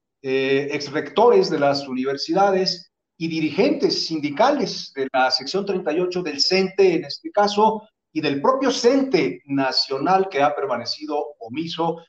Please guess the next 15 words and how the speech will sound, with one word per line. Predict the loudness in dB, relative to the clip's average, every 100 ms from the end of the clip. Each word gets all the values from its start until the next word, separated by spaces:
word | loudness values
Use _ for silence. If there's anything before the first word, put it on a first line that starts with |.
| _
en | -6
una | -4 -2
posición | -4 -8 0 2 2 0
puramente | 0 2 2 -2 -4
contemplativa | -4 -4 -4 -6 -6 -4 -4 0 2
de | 2
lo | -2 -6
que | -10
acá | -2 0
ocurre, | 0 -2 -6 -6
sin | -6 -6
meter | -8 -4 -6 -6 -8
absolutamente | -8 -8 -10 -8 -2 0 2 0 -4 -6 -8 _ _ -8
las | -4 -4 2
manos | 2 2 -2 -6 -16